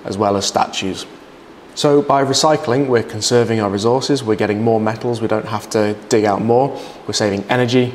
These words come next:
we're not having to use up fuels as well. The second advantage is that recycling protects the environment. When we mine for ores, it destroys animal habitats, as well as causing visual and noise pollution.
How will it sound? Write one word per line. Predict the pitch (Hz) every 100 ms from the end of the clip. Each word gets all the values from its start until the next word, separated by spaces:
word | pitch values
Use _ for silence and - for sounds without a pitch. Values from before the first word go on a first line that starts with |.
| -
we're |
not | 104 107
having | 101 104
to | 101
use | 107 101
up | -
fuels | - 113 110 98
as | 95
well. | 90 - - - - - - - - - - - - - - - - - - - - - - - - - - - - -
The | 135
second | 185 180 127
advantage | 107 104 104 135
is | 143 131
that | 131 135 - - -
recycling | - 117 151 147 123 120
protects | 131 - - -
the | 107
environment. | 104 117 117 98 92 - - - - _ _ _ _ _ _ _ -
When | 147 156
we | 156
mine | 151 147 143 139
for | 131
ores, | - 117 101 117 -
it | 123 -
destroys | - - 131 120
animal | 101 113 104
habitats, | 110 110 110 113 117 - - - - - - _ _ _ _ - -
as | 120
well | 117 120
as | 117
causing | - 113 107 107
visual | 104 101 104 107
and | 95 113
noise | 117 107
pollution. | - 101 95 - 98